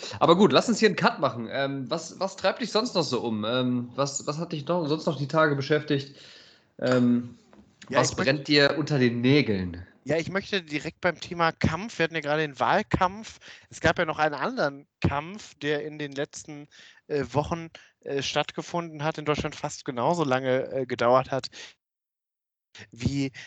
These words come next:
Speaker 2: ähm, der Wahlkampf, nämlich der Kampf der Reality-Stars.
Speaker 1: <laughs>
Speaker 2: Hast
Speaker 1: Der
Speaker 2: du
Speaker 1: auch
Speaker 2: das auch
Speaker 1: genauso,
Speaker 2: verfolgt?
Speaker 1: genauso ehrenhaft geführt wurde und, äh,
Speaker 2: <laughs>
Speaker 1: ja.
Speaker 2: Ja, vielleicht könnte man da auch so eine mediensoziologische,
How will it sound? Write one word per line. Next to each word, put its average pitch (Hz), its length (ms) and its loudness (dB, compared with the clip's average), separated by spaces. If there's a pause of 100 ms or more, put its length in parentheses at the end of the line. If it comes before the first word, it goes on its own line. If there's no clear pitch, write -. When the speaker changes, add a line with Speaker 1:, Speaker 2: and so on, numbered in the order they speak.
(120)
Speaker 2:
ähm, 127 460 0
der 127 160 4
Wahlkampf, 160 460 4
nämlich 143 200 -4
der 139 120 2
Kampf 180 360 -4
der 143 200 4
Reality-Stars. 101 1000 -4 (260)
Speaker 1:
<laughs> - 0 -
Speaker 2:
Hast 127 320 6
Speaker 1:
Der 123 80 8
Speaker 2:
du 123 40 6
Speaker 1:
auch 117 40 6
Speaker 2:
das - 40 4
auch 131 40 -2
Speaker 1:
genauso, 120 580 6
Speaker 2:
verfolgt? - 240 -10
Speaker 1:
genauso 120 360 2
ehrenhaft 120 640 2
geführt 139 360 -2
wurde 98 380 -2
und, 98 320 -8
äh, 98 300 0 (340)
Speaker 2:
<laughs> - 380 -2
Speaker 1:
ja. 208 100 -2 (920)
Speaker 2:
Ja, 165 180 4
vielleicht 180 420 6
könnte 220 280 2
man 185 180 2
da 180 120 4
auch 185 180 2
so - 100 -10
eine 170 160 -4
mediensoziologische, 160 1400 0